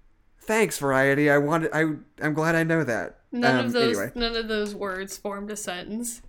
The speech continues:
Speaker 1: Yeah, I know. That's the joke. Um,
Speaker 2: Oh, okay.
Speaker 1: the, <laughs> I love, okay.
Speaker 2: Good
Speaker 1: So,
Speaker 2: one.
Speaker 1: and then, uh, I, I really like the scene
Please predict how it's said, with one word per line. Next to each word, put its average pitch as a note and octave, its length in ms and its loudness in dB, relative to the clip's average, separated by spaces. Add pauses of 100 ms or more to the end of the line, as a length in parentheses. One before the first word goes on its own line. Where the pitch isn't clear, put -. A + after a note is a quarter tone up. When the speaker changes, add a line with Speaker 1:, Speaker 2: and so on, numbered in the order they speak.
(120)
Speaker 1:
Yeah, D3 200 4
I B2 80 2
know. A2 160 -2
That's - 180 -8
the A2+ 80 -12
joke. - 340 -8
Um, D#3 380 4
Speaker 2:
Oh, G#3 220 2
okay. F3 360 -4 (120)
Speaker 1:
the, - 440 0 (160)
<laughs> - 180 -8
I E3 120 8
love, E3+ 400 4
okay. D#3+ 280 4
Speaker 2:
Good A3+ 300 2
Speaker 1:
So, G3+ 140 10
Speaker 2:
one. G3 80 8
Speaker 1:
and F3 280 4 (240)
then, G#3+ 560 8
uh, D3 280 10 (100)
I, E3 320 8
I E3 100 2
really G3+ 260 4
like D3 240 6
the C3+ 80 -2
scene B2+ 480 0